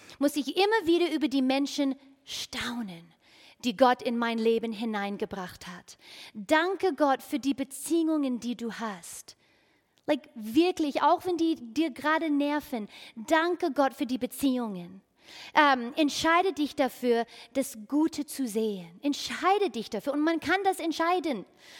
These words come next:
besonders mit unseren Ehepartner. Entscheide dich, das Gute zu sehen. Nummer vier,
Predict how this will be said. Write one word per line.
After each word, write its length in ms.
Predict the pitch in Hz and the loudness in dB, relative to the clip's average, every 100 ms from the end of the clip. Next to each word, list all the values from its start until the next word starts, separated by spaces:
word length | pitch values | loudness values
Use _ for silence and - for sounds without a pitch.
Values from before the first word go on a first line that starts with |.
| - | -6
besonders 260 | 262 339 - | 0 2 2
mit 120 | 311 | 0
unseren 280 | 330 330 302 | 2 0 0
Ehepartner. 680 | 311 330 320 240 233 214 190 - - | 2 2 2 -2 -2 -4 -10 -12 -10
Entscheide 880 | - 311 277 - - 294 349 370 302 | -2 0 0 -6 -6 0 2 2 -2
dich, 440 | 226 208 175 - - - - - | -2 -4 -4 -14 -20 -20 -14 -6
das 220 | 294 - 220 | -4 -4 -4
Gute 360 | 277 320 320 - | 2 2 2 -6
zu 220 | - 254 | -4 0
sehen. 460 | 220 196 170 165 - - - | 0 0 -4 -10 -14 -20 -4
Nummer 180 | 277 277 | 0 0
vier, 440 | - - 320 349 | 0 2 4 4